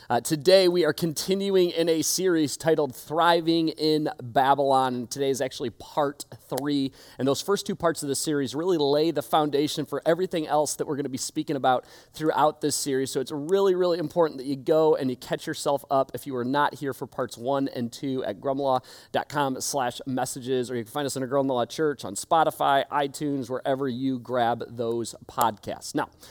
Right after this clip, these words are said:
the reason that we're calling this series Thriving in Babylon is because Babylon is actually a term used throughout history to describe the spirit of this world. Uh, not trying to freak anybody out, but all throughout human history and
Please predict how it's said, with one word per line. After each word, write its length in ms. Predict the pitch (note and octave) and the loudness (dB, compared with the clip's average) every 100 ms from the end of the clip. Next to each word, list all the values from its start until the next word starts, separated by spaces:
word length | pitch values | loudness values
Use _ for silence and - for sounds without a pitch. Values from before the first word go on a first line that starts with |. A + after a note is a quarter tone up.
| - - | -16 -2
the 80 | D#3 | 0
reason 380 | D#3 C4 A#3+ | 2 0 2
that 100 | B3+ | 0
we're 100 | G3+ | -2
calling 280 | E3 F#3 E3+ | 2 4 4
this 120 | D#3+ | 2
series 380 | - D#3+ D3 B2+ - | 0 0 -2 -2 -8
Thriving 640 | - C3+ D3+ F#3+ F3 F#3 | -14 -6 2 2 4 0
in 160 | - D3 | 0 -2
Babylon 420 | C3 A#2+ A2+ A2 | 0 0 0 -2
is 100 | B2 | -4
because 220 | - C3+ C3+ | -4 -4 -4
Babylon 680 | B2 F3 G3+ D#3+ A#2+ A#2 A#2 - - | 2 6 6 6 2 0 -4 -10 -2
is 160 | C#3 - | -2 2
actually 420 | D#3+ - - A3 | 0 0 -2 0
a 80 | G3+ | 0
term 380 | F3 - C#3+ C#3 | 0 -4 -2 0
used 260 | D3 C3 | 0 -2
throughout 420 | - C#3 D#3 G3+ - - | -2 2 4 4 0 -6
history 480 | G3 - - C3+ B2 | -4 -4 -6 -6 -6
to 120 | - | -8
describe 640 | C3 - - F3 D3+ A#2+ B2 - - | -10 -10 -2 2 4 2 -2 -10 -6
the 80 | D3 | -2
spirit 680 | - - - G#3 D#3+ B2+ - | 0 -2 -2 0 2 2 0
of 260 | C#3+ C#3 C3+ | -2 -2 -4
this 420 | C3+ B2+ C3+ - - | -6 0 0 0 -8
world. 480 | B2+ B2 C3+ F2+ - - - - | -6 -2 -2 -2 -6 -20 -12 -6
Uh, 120 | G#2+ | -2
not 160 | D#3+ | -2
trying 160 | F#3 G3 | 0 -2
to 40 | |
freak 220 | E3 G3 G3 | 0 0 2
anybody 320 | G#3 G#3+ G3 | 2 4 4
out, 220 | B2 C#3 | 2 2
but 160 | - - | -2 2
all 240 | E3 G3+ | 4 4
throughout 420 | A#3 A3+ G#3+ G3+ | 2 2 6 6
human 380 | - - F#3+ G3 | 2 -6 -2 -2
history 560 | F3 D3 - - G#2 A2+ | -2 -4 -6 -6 -6 -4
and 140 | B2 | -4